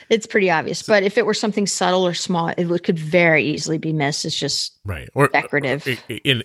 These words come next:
Speaker 2: in a sleeve of tattoos, you
Speaker 1: Yeah.
Speaker 2: don't, you're not picking through it. But if someone had no tattoos and tattooed around their wrist where you were looking for the bracelet and it said, "Type one diabetic," that's as good as a bracelet, you would think, right?
Speaker 1: I don't think it's as good as a bracelet.
Speaker 2: Wow, 'cause you're looking for the bracelet.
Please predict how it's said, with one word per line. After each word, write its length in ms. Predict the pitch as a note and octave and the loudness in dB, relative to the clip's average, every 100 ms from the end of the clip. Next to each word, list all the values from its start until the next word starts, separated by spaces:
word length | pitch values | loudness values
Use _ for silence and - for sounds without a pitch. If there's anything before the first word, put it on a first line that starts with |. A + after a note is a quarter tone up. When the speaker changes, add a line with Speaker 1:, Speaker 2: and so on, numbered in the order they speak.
| - | -4
Speaker 2:
in 180 | A2+ | -2
a 40 | G2 | -2
sleeve 500 | - - A2 G#2+ G#2 | -4 -4 0 2 0
of 120 | F#2+ | -2
tattoos, 500 | - A2 G2+ A#2 F#2+ | 0 0 0 -2 0
you 60 | - | 2
Speaker 1:
Yeah. 100 | - | 0
Speaker 2:
don't, 100 | - | 2
you're 100 | A#2 | 0
not 120 | G2 | 0
picking 240 | A2 A2 G#2 | -2 -6 -2
through 120 | A2 | -2
it. 120 | F#2+ | 2
But 140 | E3+ | 2
if 100 | D#3 | 2
someone 320 | - G3+ F#3 D3+ | 0 0 2 2
had 260 | B2+ G2+ | 2 0
no 200 | A2 A#2 | 0 0
tattoos 520 | A#2 G#2 G2 A#2 F#2+ - _ _ - | 2 0 0 -2 -2 -6 _ _ -12
and 160 | A#2 A2 | -10 -2
tattooed 400 | A2+ G#2+ C3 G#2+ | -2 0 0 0
around 420 | G2+ G#2+ G2+ F#2 | 2 4 2 0
their 160 | G2 | -2
wrist 340 | F2 B2+ A2+ - | 2 2 2 0
where 120 | G#2 | -2
you 120 | F#2+ | 0
were 120 | G2 | -2
looking 260 | F2+ G2+ F#2 | -2 -4 -6
for 80 | F#2 | -8
the 100 | E2 | 0
bracelet 360 | A#2 A#2 G2 | 2 2 0
and 80 | F2+ | -6
it 40 | - | -6
said, 140 | F2+ | -6
"Type 260 | - A2 - | -2 -2 -2
one 160 | F#2+ | -4
diabetic," 580 | E2+ E2+ E2 C3 G#2+ E2+ - | -2 -2 0 2 2 -2 0
that's 260 | C#3+ - | 0 2
as 120 | B2+ | -4
good 160 | - G2 | -2 -2
as 100 | D#2+ | -2
a 60 | D#2+ | -6
bracelet, 460 | G2+ E2 - - _ | -4 -6 -8 -16 _
you 140 | G2 G2+ | -8 -6
would 140 | E2 | -6
think, 240 | F2 D2 - | -8 -10 -8
right? 260 | D#2 G#2 - _ _ _ _ _ - | -6 -4 -6 _ _ _ _ _ -4
Speaker 1:
I 80 | G3+ | 0
don't 280 | G3+ B3 B3 | 2 2 2
think 180 | C4 B3+ | 4 4
it's 180 | A#3+ | 2
as 100 | G3+ | -2
good 160 | - F#3+ | 0 2
as 140 | F3+ | 2
a 40 | F3 | 0
bracelet. 460 | D3+ C#3+ - A2 - | -2 -4 -6 -8 -10
Speaker 2:
Wow, 260 | - F2+ F#2+ | -6 -2 -2
'cause 220 | - C3+ | -2 -4
you're 140 | A2+ G#2+ | 0 -2
looking 460 | G2 C3 C3 C3+ | 0 0 2 -2
for 320 | A#2 - A2+ G#2 | -4 -2 0 0
the 80 | |
bracelet. 480 | E2+ F#2 D#2+ - - | -4 -8 -8 -12 -18